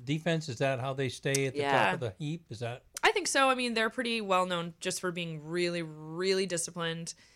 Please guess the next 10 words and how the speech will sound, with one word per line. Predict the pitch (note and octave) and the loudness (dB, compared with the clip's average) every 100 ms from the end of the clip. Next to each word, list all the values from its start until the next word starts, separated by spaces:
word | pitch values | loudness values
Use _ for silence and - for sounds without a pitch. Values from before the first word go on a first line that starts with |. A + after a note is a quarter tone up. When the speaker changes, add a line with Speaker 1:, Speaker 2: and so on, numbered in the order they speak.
| _ _ | _ _
Speaker 2:
um, | - F3+ D#3+ D3+ D3+ - | 0 2 2 0 -6 -10
low | E3+ F3 F3 | 0 4 4
scoring | F3 - E3+ E3 E3+ | 0 -2 -2 -2 -4
games, | E3+ D#3+ D3+ D3+ D#3 D#3 - - - - _ | -2 -2 -4 -6 -8 -4 -4 -6 -12 -20 _
um, | - E3+ D#3 D3+ D3 D3+ | -2 0 2 0 -4 -10
and | - F3 D#3 D3+ D3 D3 D3+ - - - | -8 -4 -4 -4 -6 -8 -6 -6 -6 -6
really | F3 G3 F#3+ | 2 4 4
disciplined | E3+ E3 E3+ D#3+ | 0 -4 -4 -4
offensively. | D3 C#3+ D3 D3+ - E3 E3 E3 | -4 -4 -6 -8 -4 -2 0 -2
Um, | - D3+ D3 C#3+ C#3+ | -2 -4 -6 -10 -16